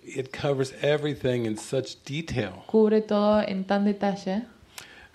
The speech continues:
Speaker 1: There's no other non-dual pathway
Speaker 2: No hay otro camino no dualista
Speaker 1: that teaches the world was made as an attack upon God.
Speaker 2: que enseñe que el mundo fue hecho como un ataque a Dios.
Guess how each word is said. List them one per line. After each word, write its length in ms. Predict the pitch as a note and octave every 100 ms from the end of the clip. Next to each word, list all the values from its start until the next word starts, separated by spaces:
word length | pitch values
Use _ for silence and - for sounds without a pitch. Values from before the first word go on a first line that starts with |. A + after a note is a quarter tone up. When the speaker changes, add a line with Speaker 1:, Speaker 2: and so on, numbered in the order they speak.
| - - - C#3+
Speaker 1:
There's 280 | D3+ D3+ B2
no 320 | C#3 D#3 E3
other 240 | D#3 D3 C#3+
non-dual 520 | C3 C3 C3 C3 A#2
pathway 680 | - C#3 D3+ - A2+ G2+ G2+
Speaker 2:
No 60 | G3+
hay 160 | G#3 G#3+
otro 220 | G#3 A3 A3
camino 380 | G#3 G3 G3+
no 160 | G3 F#3+
dualista 600 | F#3+ F#3 F#3+ F#3+ F#3+ G#3 -
Speaker 1:
that 180 | - A#2+
teaches 500 | - D3+ - B2+ A2+
the 100 | A#2
world 420 | A2+ B2 C#3+ C#3
was 240 | B2+ B2 G#2+
made 340 | A#2 A#2+ A#2+
as 220 | A#2+ G#2+
an 120 | A2+ A2
attack 580 | G#2+ - C3 B2 - A2+
upon 440 | A2+ - A#2 G#2+
God. 320 | G2+ F#2 F2 -
Speaker 2:
que 260 | G3+ F#3+
enseñe 420 | G3 F#3+ G#3+ G#3+ G#3+
que 100 | G3
el 60 |
mundo 280 | F#3+ F#3+ G3
fue 220 | G3 F#3+
hecho 220 | F#3 G#3
como 180 | G3+ F#3
un 80 | F#3
ataque 340 | F#3 F#3 F#3 F#3+
a 60 |
Dios. 360 | F#3 F3+ F3 -